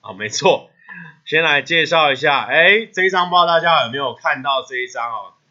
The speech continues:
就是跟我们这个红豆的这个女主角合照哦，先给大家秀一下。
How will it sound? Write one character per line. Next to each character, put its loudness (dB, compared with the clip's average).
就 -12
是 -10
跟 -2
我 0
们 -10
这 -6
个 -4
红 -8
豆 0
的 -4
这 -6
个 -6
女 -12
主 -20
角 -6
合 -14
照 -2
哦， -6
先 -12
给 -2
大 -6
家 -4
秀 -4
一 -10
下。 -4